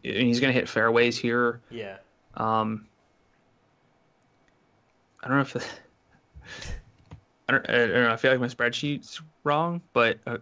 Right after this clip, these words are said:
Speaker 1: I guess according to Fantasy National, over the past fifty rounds, he's a hundred thirty-second in par three scoring, but second in par five scoring.
Speaker 2: All right.
Speaker 1: Um, yeah,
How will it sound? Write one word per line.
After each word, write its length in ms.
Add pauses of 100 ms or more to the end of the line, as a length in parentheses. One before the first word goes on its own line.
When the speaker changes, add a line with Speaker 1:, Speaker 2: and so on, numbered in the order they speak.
Speaker 1:
I 100
guess 200
according 280
to 60
Fantasy 320
National, 320
over 100
the 80
past 240
fifty 240
rounds, 320
he's 140
a 40
hundred 360
thirty-second 800
in 100
par 240
three 300
scoring, 440
but 160
second 520
in 100
par 280
five 380
scoring. 520 (280)
Speaker 2:
All 80
right. 220 (1400)
Speaker 1:
Um, 480 (2250)
yeah, 200